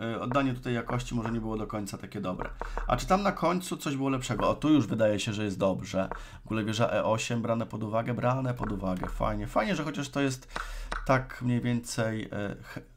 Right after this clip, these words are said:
a, skoczek F siedem, bardzo ładny ruch. Ajajaj, tego, to przeoczyłem. Ładne posunięcie, bo gońca sprzątamy i tutaj leci wszystko już.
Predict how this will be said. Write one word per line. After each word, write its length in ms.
a, 380
skoczek 580
F 120
siedem, 320
bardzo 280
ładny 340
ruch. 340
Ajajaj, 480
tego, 200
to 140
przeoczyłem. 640
Ładne 360
posunięcie, 540
bo 280
gońca 400
sprzątamy 600
i 40
tutaj 240
leci 240
wszystko 520
już. 360